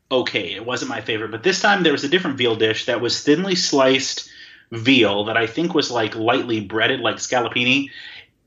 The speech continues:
It was phenomenal. And I,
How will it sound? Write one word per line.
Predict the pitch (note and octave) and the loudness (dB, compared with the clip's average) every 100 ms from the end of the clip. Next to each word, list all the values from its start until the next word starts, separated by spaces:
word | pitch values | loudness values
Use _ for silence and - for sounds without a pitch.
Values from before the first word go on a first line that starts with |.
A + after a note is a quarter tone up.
| _ | _
It | F3+ F3 | 4 6
was | B2 G#2+ - | 4 2 -4
phenomenal. | - A#2+ G#2 G#2+ C3 G3 C3 G#2 - - - | -6 -4 -2 2 2 4 2 0 -6 -12 -6
And | C3 C#3 | -2 2
I, | C#3+ C#3+ | 2 0